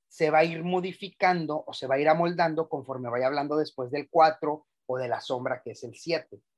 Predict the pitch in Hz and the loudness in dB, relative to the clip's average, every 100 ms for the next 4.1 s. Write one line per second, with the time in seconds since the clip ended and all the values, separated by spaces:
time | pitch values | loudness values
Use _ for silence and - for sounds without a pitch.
0 | _ _ 120 143 143 156 180 185 208 190 | _ _ -8 -6 -2 0 0 0 2 4
1 | 175 180 185 - 156 151 139 _ _ 151 | 4 4 -4 -6 -4 -4 -6 _ _ -2
2 | 147 151 139 139 175 - 233 220 208 202 | 0 -2 -2 -2 -2 2 2 2 2 2
3 | 208 196 170 165 170 185 208 - 190 180 | 2 2 2 2 2 -4 -10 -2 0 0